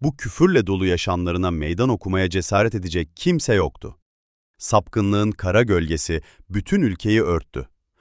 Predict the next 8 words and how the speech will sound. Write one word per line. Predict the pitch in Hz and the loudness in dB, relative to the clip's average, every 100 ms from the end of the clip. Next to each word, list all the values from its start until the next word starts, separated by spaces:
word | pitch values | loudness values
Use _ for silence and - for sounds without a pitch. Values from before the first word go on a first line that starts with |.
| _ _ | _ _
Baal'ın | 90 117 139 90 90 90 _ - | 2 6 6 4 0 -4 _ 0
ve | 104 - | 0 2
Aştoret'in | 95 - 147 131 98 101 | -2 0 2 2 0 -4
tasvirlerini | - 95 - 101 92 92 92 87 | 0 -2 -2 -4 0 0 0 -2
her | - 104 160 | -2 2 2
yerde | 135 104 92 104 | 4 2 2 2
görmek | 98 95 101 - | 2 2 2 0
mümkündü. | 90 78 82 71 | -4 -4 -6 -8